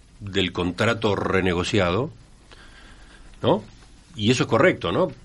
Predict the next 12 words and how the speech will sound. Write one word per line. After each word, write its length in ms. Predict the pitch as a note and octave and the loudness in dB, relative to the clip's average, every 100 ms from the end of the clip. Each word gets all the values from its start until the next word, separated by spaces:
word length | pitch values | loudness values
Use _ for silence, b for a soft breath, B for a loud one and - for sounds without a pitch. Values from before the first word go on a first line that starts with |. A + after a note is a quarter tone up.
| - - | -20 -12
Por 100 | F2+ | -8
lo 80 | F2+ | -6
que 80 | E2+ | -4
señalaba 360 | F2+ G2 A#2 | 0 0 0
hace 100 | G#2 | 0
un 60 | G2+ | 0
rato, 260 | C#3 A#2+ E2+ | 0 0 -2
el 80 | |
objetivo 500 | E2+ F2+ F2 C3 C#3 | -4 -4 -2 0 -2
principal 520 | G#2 F2+ G2+ F#2 B2+ A#2+ | -2 -4 -4 -2 -2 -2
de 60 | |
Arasatí, 720 | G#2 F2+ G2 B2 D3 D3 D3+ | -4 -4 -4 -2 0 -2 -4